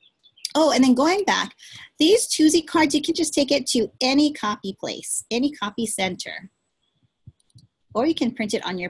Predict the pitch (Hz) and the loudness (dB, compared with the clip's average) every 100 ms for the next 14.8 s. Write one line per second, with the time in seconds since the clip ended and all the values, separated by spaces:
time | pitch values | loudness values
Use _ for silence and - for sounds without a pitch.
0 | - 180 - 156 - 175 113 101 _ _ | -10 -10 -10 -12 -12 -12 -12 -14 _ _
1 | _ _ _ _ 262 330 381 359 349 339 | _ _ _ _ 0 0 2 0 2 2
2 | 330 254 214 180 208 285 - - - 220 | 0 0 0 2 0 -4 -12 -16 -6 -4
3 | 262 - 226 233 240 - 339 320 330 302 | -4 -4 -4 -4 -4 -6 -4 -4 -2 -2
4 | 196 170 170 185 - _ _ _ 226 285 | 0 0 -2 -6 -14 _ _ _ -2 2
5 | 339 415 403 - 240 - - 190 196 220 | 4 2 0 0 0 0 -6 -4 -4 -4
6 | - 262 247 233 - 302 - 311 - - | -6 -4 -4 -4 -6 -6 -2 -2 -2 -4
7 | 220 202 202 247 294 _ - - 247 - | -2 0 0 -2 -4 _ -20 -8 -4 0
8 | 247 - 247 269 311 359 359 320 240 226 | -2 0 0 0 -2 -2 2 2 2 0
9 | 247 277 269 254 277 269 269 269 269 269 | 0 0 -2 -2 -2 0 0 -2 -4 -8
10 | 254 - - 226 220 240 254 - - 220 | -10 -14 -10 -8 -2 0 0 -4 -2 0
11 | 214 214 214 214 208 190 214 208 214 - | 0 -2 -4 -4 -6 -4 -4 -2 -6 -6
12 | - 247 302 - 247 233 240 240 262 _ | -4 -4 -4 -2 -2 2 2 2 -2 _
13 | _ _ _ 247 269 - 240 240 240 226 | _ _ _ -2 -2 -2 -2 -2 -4 -4
14 | 233 226 175 156 175 - - 185 | -2 0 0 0 -2 -6 -12 -14